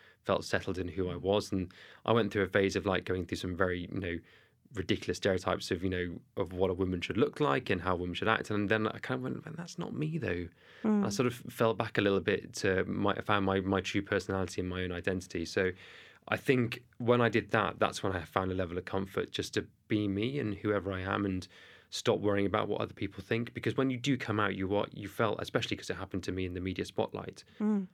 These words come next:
Speaker 1: I felt like the, the eyes of the world were on me, and, you know, I had to be a certain way, be a certain thing. And it wasn't until that I kind of just, yeah, got through that kind of initial phase and, Okay, I am who I am. I am a woman. I'm a trans woman.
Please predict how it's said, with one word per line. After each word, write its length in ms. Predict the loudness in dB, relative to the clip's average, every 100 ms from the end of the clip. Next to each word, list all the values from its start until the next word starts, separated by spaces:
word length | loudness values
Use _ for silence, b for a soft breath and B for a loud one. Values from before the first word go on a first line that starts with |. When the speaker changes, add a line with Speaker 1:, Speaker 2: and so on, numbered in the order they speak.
| -12
Speaker 1:
I 60 |
felt 200 | 2 4
like 180 | 4 0
the, 100 | -4 -2
the 120 | 2
eyes 160 | 2 2
of 40 |
the 80 | 2
world 220 | 2 2 0
were 80 |
on 140 | -4 -4
me, 200 | -6 -4
and, 380 | -4 -4 -4 -6
you 80 | -6
know, 180 | -4 -6
I 60 | -4
had 220 | -6 -4
to 240 | -2 -2 -4 B B B B 0
be 120 | 2
a 60 | 2
certain 480 | 2 0 0 -4 -4
way, 220 | -2 -2
be 180 | -2 -2
a 60 | 0
certain 260 | -2 -2
thing. 220 | -4 -6
And 80 | -4
it 60 | -2
wasn't 300 | -2 -4 -2
until 220 | -2 0
that 120 | -2 -4
I 40 |
kind 200 | -6 -6
of 160 | -8 -12 -12
just, 220 | -10 -10 -12
yeah, 180 | -10 -10 -12 -8
got 160 | -8 -8
through 220 | 0 2
that 220 | 2 -2
kind 160 | -4 -8
of 80 | -4
initial 360 | -2 0 -2
phase 240 | -4 -6 -4
and, 120 | -4
Okay, 520 | -2 -4 -4 -6 -6 -10 B B B B B B B B -6
I 140 | -4
am 180 | 0 -2
who 140 | 2 2
I 80 |
am. 320 | 2 0 -4 -6
I 80 | -8
am 100 | -4
a 20 |
woman. 340 | 0 0 0 -2
I'm 160 | -4 -6
a 40 |
trans 360 | -4 -2 -2 -2
woman. 340 | -2 -2 -2